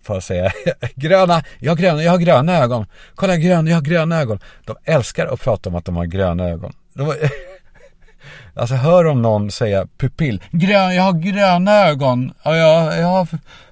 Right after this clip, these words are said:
faktiskt lite ovanligt faktiskt. <laughs> Jag, jag, det är bara fem procent som har det i världen." Eller vad fan de nu säger. Håller på och mallar sig om sina jävla gröna ögon.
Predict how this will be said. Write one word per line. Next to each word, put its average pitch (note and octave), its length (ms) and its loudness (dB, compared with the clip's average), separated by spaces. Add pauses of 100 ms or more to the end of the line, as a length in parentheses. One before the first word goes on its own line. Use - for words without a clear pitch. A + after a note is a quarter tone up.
(100)
faktiskt F3 300 -6
lite F3+ 220 -4
ovanligt F3+ 480 2
faktiskt. E3+ 380 -4
<laughs> - 0 -
Jag, F3 140 2 (140)
jag, D#3+ 220 -2
det F#3+ 80 2
är F3+ 160 -2
bara E3 140 -6
fem E3 220 -4
procent C#3+ 260 -12
som C#3+ 80 -8
har D3 140 -6
det F3 100 -8
i D3+ 60 -8
världen." D#3+ 460 -8 (600)
Eller A#2 140 -12
vad A2 100 -12
fan - 300 -12
de F#2+ 120 -6
nu F#2+ 120 -4
säger. G#2 320 -6
Håller C3 160 -4
på C3 140 -4
och B2 60 -2
mallar D3 480 0
sig G2+ 300 -4
om G#2 120 -6
sina F#2+ 320 -4
jävla F2 260 -4
gröna F#2 500 -2
ögon. F#2+ 440 -6